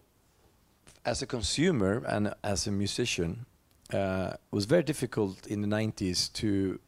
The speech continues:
to get the music you wanted to hear, uh, 'cause eighty percent of all released music, or I think maybe it was even eighty-five percent of all released music was not available to buy for somebody, because the record companies, they only focus on the most selling things, and they didn't have any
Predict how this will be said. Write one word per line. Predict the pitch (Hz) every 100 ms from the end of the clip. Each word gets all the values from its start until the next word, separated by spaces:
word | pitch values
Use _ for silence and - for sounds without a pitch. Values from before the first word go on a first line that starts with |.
| _
to | - 101 95 90 - - - - - - -
get | - 123
the | 113
music | 113 117 - 92 -
you | 113
wanted | 104 98 -
to | 98 85
hear, | 123 135 87 98 -
uh, | 107 98 92 90
'cause | - 117
eighty | 135 131
percent | 117 120 107 101
of |
all | 98 101 95 - - -
released | 110 107 104 -
music, | 104 92 95 92
or | 92
I |
think | 95 101 92
maybe | 98
it | 95
was | 90
even | 101 92
eighty-five | 104 95 87 98 113 110
percent | 104 98 90 104
of | 98
all | 107 104 101 - - -
released | 110 135 -
music | 113 - 98
was | 98 113
not | 110
available | 110 117 120 95 85
to | 101
buy | 113 131 90 80
for | - 101
somebody, | 95 85 85 - - - - -
because | - 123
the | 117
record | 127 -
companies, | 131 107 107 92 - - - - -
they | 107 110
only | 117 113
focus | 98 120 101 110 90
on | 95 90 87 -
the |
most | 101 101 -
selling | 98 92 87
things, | - 71 71 -
and | 95 85
they | 101
didn't | 101
have | 92 98 98 90
any | 92 90